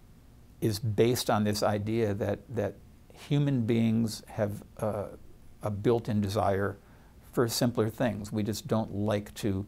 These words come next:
labor over complex <laughs> issues. And when someone has something to, to share with us, whether it's a product or service or whatever, that the people who, who really understand that simplicity is a, a very powerful thing,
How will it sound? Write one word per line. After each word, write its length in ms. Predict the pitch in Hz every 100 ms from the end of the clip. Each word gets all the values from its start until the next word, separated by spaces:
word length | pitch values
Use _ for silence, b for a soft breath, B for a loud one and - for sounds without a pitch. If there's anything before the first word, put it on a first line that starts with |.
| -
labor 640 | 104 101 117 107 98 98
over 380 | 98 92 104 101
complex 600 | - 107 104 - 98 -
<laughs> 60 |
issues. 580 | - 101 - 104 - -
And 260 | - 101 101 B B B B
when 140 | 101
someone 320 | 101 117 113
has 180 | 104 101
something 400 | - 104 107 104
to, 360 | 101 104 104 101 B B B B B B - -
to 440 | 117 101 98 101
share 420 | - - 107 123
with 200 | 117 104
us, 260 | 92 95 -
whether 180 | 101 98
it's 140 | 95
a 40 | -
product 540 | - 104 104 104 -
or 80 | -
service 560 | - 107 104 101 101
or 100 | 90
whatever, 460 | 92 110 117 107 101
that 260 | 104 104 - - - - - - 139
the 100 | 101
people 340 | 127 107 113
who, 440 | 92 98 95 92 - - - - - - -
who 260 | - 120
really 300 | 104 131 127
understand 800 | 117 110 - - 110 110 107 98
that 180 | 98 87
simplicity 640 | - 104 101 107 - 107 101
is 160 | 101
a, 240 | 107 - - 170
a 440 | - - - -
very 240 | 107 107
powerful 560 | 107 - 113 104 101 104
thing, 460 | - 107 101 98